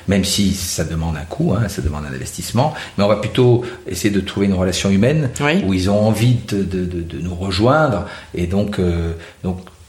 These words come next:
Speaker 1: par cette idée au départ, euh, après réflexion sur le fait que le club était matérialisé par un site internet,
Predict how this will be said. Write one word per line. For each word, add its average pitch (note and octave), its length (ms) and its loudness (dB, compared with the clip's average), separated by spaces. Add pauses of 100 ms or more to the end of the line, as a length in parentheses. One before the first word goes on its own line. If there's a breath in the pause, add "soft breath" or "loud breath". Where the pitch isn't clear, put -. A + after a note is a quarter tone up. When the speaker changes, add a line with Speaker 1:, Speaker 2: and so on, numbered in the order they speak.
(440)
Speaker 1:
par G#2+ 160 -2
cette - 420 -4
idée G2+ 220 0
au G#2 60 0
départ, B2+ 640 0 (380 loud breath)
euh, E2+ 520 -2
après F2+ 240 -4
réflexion G#2+ 680 2
sur - 180 0
le F#2+ 80 2
fait G2 220 -2
que F#2+ 80 2
le F2+ 100 2
club G2+ 300 2
était F#2+ 120 -2
matérialisé F2 600 0
par E2+ 180 -4
un E2+ 60 -2
site - 200 -6
internet, G#2+ 600 2